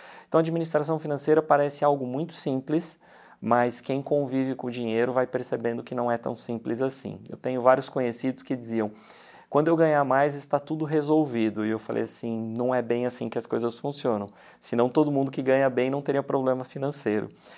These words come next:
Então ele é focado em situações, né, bem práticas mesmo dentro do seminário, mostrando pra pessoa como que ela administra o dinheiro dela, como que esse dinheiro chega até ela, o que que ela tem que fazer,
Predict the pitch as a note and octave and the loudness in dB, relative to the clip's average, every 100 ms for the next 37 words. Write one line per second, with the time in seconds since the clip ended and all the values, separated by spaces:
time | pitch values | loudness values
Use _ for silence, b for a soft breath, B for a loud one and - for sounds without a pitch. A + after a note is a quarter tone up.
0 | B B B D3 D#3 E3 E3 F3 E3 D3+ | B B B 6 6 6 4 2 6 6
1 | D#3 D#3+ D#3 - C#3+ C#3+ C#3 - E3+ E3+ | 6 2 -2 -4 -6 -6 -6 -6 -4 0
2 | F3+ - C#3+ C3 D#3 - - A#2 C3 C#3+ | -2 0 0 0 -4 -10 -4 0 2 2
3 | C4 - - F3 E3+ - B2+ A#2 B2 D3+ | 0 0 2 2 -2 -4 -2 0 -2 -2
4 | C3+ B2+ - G#2 - B2 A#2 A2+ C3 D#3+ | -6 -6 -8 -10 -8 -4 0 0 0 -4
5 | B B D#3 D#3+ E3 F3+ F#3+ F#3 F3+ E3 | B B -2 0 2 0 0 -4 -2 -2
6 | E3+ F3 E3 E3+ E3+ F3 E3+ E3 D#3+ D#3 | 0 0 0 -2 -2 -2 -2 -2 -4 -6
7 | D#3 D3+ D#3 E3 C#3+ G2+ G2 b b b | -8 -6 -4 0 2 2 -2 b b b
8 | D#3 C#3 C#3 B2+ B2 A#2+ A2+ G#2+ - B2+ | -4 -2 -2 -4 -6 -2 -2 -2 -2 0
9 | A2 - G#2+ B2 C3+ A#2+ A2+ F3 - D3 | 0 0 2 4 2 2 -2 -6 0 0
10 | - B2+ - A#2 G#2+ A#2+ C3 B2 | 0 -6 0 0 2 2 2 0